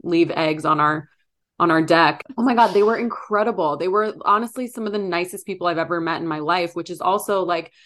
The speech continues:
I think most people who have that perspective about Trump people and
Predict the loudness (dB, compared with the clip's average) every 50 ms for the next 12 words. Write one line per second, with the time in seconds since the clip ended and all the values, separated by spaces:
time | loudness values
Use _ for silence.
0 | _ _ _ _ -8 -4 -2 0 0 0 -2 -4 -6 -8 -10 -8 -4 -4 -4 -4
1 | -4 -6 -4 -2 0 0 0 0 -2 -4 -4 -4 -6 -8 -12 -10 -6 -6 -6 -6
2 | -4 -4 -6 -4 -4 -2 -2 -2 -2 -4 -4 -4 -4 -4 -4 -4 -2 -4 -4 -2
3 | -4 -4 -4 -4 -6 -8 -10